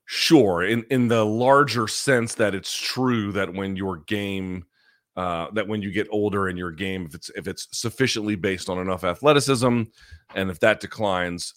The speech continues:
um, and that's, you know, we're talking about razor thin decisions or razor thin margins in terms of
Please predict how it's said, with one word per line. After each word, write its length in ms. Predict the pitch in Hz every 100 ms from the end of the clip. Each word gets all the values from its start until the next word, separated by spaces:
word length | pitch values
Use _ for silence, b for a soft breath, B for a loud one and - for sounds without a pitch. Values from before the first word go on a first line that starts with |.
| -
um, 360 | 87 82 80
and 120 | 92 95
that's, 220 | 92 -
you 160 | 104
know, 100 | 87
we're 100 | 98
talking 200 | 104 95
about 180 | 90 82
razor 400 | 92 101 92 92
thin 320 | 82 107 95
decisions 600 | 85 85 131 110 117 110
or 100 | 92
razor 320 | 87 98 87 85
thin 240 | 104 95
margins 460 | 95 95 92 90 85
in 60 |
terms 220 | - 92
of 120 | 80